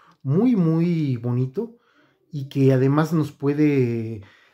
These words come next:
podemos tener algún tipo de relación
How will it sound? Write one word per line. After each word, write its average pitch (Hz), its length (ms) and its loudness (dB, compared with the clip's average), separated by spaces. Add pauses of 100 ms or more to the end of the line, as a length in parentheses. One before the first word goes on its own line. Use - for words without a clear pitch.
(160)
podemos 190 340 0
tener 165 220 2
algún 165 480 0
tipo 156 260 -4
de 131 120 0
relación 131 800 -4